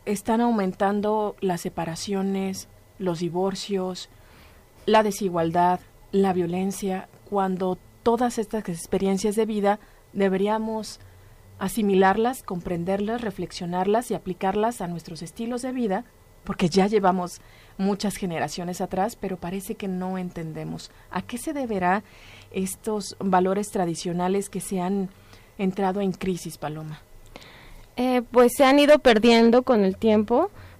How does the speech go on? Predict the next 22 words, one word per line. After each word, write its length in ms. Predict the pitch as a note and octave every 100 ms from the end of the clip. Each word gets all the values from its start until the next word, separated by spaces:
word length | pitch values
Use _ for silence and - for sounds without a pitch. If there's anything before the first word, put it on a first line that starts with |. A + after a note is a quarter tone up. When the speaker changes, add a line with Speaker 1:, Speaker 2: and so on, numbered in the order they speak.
| -
Speaker 2:
Parece 440 | B3 A#3+ B3 D4+
que 260 | - C4 A#3+
todo 460 | - B3+ B3+ A#3+
ya 280 | C4+ B3 B3
es 120 | B3
como 440 | - C4 A#3+ G#3+ G3+
desechable, 720 | G#3 - - A3+ A3+ A#3+ F4 - - _ _ -
¿sí? 320 | - A#3+ E4 - - - -
Ya 300 | G#3+ B3 B3+
las 160 | C4+
relaciones 1300 | C4 A#3+ A#3+ B3+ B3 B3 B3 B3 B3 A#3+ - - -
ya 140 | C4 B3
no 100 | B3+
son 220 | B3 B3
tan 180 | B3 A#3+
duradera-, 540 | A3+ A3+ A#3 A#3 A#3
duraderas 720 | G#3+ A3 A3+ A3 A#3 B3 B3 -
porque 600 | A3 - A3 G#3+ G3+ G3 - - - - _ _ -
ya 540 | G3 C4 B3 B3+ B3+ C4
sientes 420 | C#4 C4 C4 -
que 120 | B3
puedes 760 | - A#3+ A3+ A#3+ A3 - -